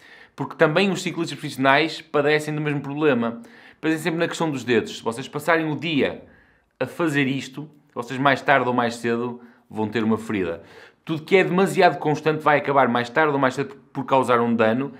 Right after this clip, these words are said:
e nós temos que encontrar estratégias e soluções para evitar isso. No que diz respeito à bicicleta e ao sling, o normal é nós sentirmos confortáveis, numa utilização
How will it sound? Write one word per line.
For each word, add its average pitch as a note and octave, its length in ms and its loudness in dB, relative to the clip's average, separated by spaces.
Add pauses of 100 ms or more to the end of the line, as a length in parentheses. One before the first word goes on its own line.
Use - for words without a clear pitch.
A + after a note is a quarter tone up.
(280)
e B2 120 -4
nós D3 260 4
temos C3+ 180 -4
que B2+ 120 -10
encontrar B2 320 2
estratégias C3 720 0
e A2+ 60 -4
soluções A2+ 540 -6
para A#2+ 160 -6
evitar G#2 460 -4
isso. - 260 -18
No C3 120 0
que C3+ 60 -4
diz D3+ 120 0
respeito D3 240 2
à C3 80 6
bicicleta B2 480 0
e - 20 4
ao A2 100 4
sling, A2+ 460 -4
o A2+ 80 -6
normal G#2+ 360 2
é G#2 60 0
nós G#2 160 -4
sentirmos G2 300 -8
confortáveis, E2 800 -6
numa A2 240 0
utilização A2 800 0